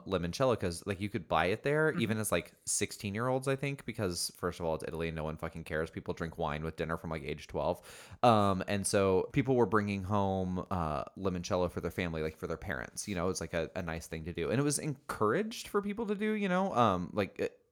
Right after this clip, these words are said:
Speaker 2: Yeah, it's a fun, it's a
Speaker 1: Yeah.
Speaker 2: fun souvenir that you can
Speaker 1: Even
Speaker 2: enjoy.
Speaker 1: though it was a school trip, no one was, like, getting drunk on limoncello. That
Speaker 2: Sure,
Speaker 1: would be hard
Speaker 2: yes.
Speaker 1: to do. Um, and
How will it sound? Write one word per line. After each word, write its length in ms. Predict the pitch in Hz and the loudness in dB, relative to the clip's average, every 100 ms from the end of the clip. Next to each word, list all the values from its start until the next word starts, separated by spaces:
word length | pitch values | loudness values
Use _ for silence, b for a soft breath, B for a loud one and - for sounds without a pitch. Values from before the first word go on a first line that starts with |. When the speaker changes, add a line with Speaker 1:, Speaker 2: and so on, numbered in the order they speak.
| - | 2
Speaker 2:
Yeah, 160 | 427 | 4
it's 140 | 208 240 | 6 4
a 60 | |
fun, 320 | - 170 170 160 | 4 4 4 -2
it's 100 | - | 2
a 40 | |
Speaker 1:
Yeah. 80 | 175 | 4
Speaker 2:
fun 100 | 175 | 4
souvenir 320 | 156 147 139 | 2 4 4
that 80 | 131 | 2
you 60 | 127 | 0
can 320 | 120 117 117 | -2 -4 -6
Speaker 1:
Even 120 | 113 135 | 2 4
Speaker 2:
enjoy. 60 | 135 | 6
Speaker 1:
though 80 | 123 | 6
it 20 | |
was 120 | 120 | 6
a 60 | 120 | 2
school 240 | - 107 | 2 2
trip, 240 | 104 113 120 | 6 4 6
no 100 | 120 | 4
one 120 | 117 | 4
was, 100 | 101 | 2
like, 140 | 87 | 2
getting 240 | 98 92 87 | 2 2 0
drunk 320 | 87 85 87 | 2 2 0
on 80 | 82 | -2
limoncello. 560 | 80 80 82 78 78 | -2 -2 -2 0 0
That 100 | 87 | 0
Speaker 2:
Sure, 100 | 78 | 0
Speaker 1:
would 160 | 78 - | -2 -4
be 60 | 120 | -2
hard 180 | 82 78 | 2 0
Speaker 2:
yes. 80 | 78 | 0
Speaker 1:
to 60 | |
do. 200 | 78 78 B B B - | -2 -2 B B B 4
Um, 360 | 120 107 98 95 _ | 6 6 2 -4 _
and 520 | 107 104 98 92 92 | 2 4 2 0 -2